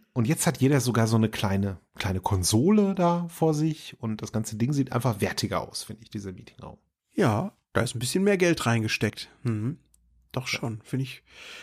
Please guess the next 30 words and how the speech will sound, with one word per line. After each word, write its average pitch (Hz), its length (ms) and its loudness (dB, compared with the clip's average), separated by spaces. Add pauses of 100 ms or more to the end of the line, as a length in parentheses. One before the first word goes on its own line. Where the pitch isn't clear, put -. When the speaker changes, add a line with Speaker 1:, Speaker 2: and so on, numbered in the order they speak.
Speaker 2:
Ich - 40 -16
find's 196 140 2
auch - 120 0
schön, 240 440 2
hier 180 180 0
so 151 120 2
mal 131 280 4
so 131 80 4
ein 131 120 4
Meeting 190 500 2
mit 143 120 0
allen 170 280 4
Abteilungsleitern, 165 1400 0
ne? 202 240 2 (560)
Speaker 1:
Ja. 120 80 2 (140)
Speaker 2:
Schon 156 220 2
wieder 247 200 4
sowas, 127 300 2
was 139 160 2
total 139 360 0
Next 131 360 2
Generation 123 580 2
ist. - 300 -4 (380)
Eigentlich 185 340 2
fehlt 202 220 2
nur, 190 100 2
dass 170 120 4
die 170 120 0
Tür - 260 2
aufgeht, - 420 -2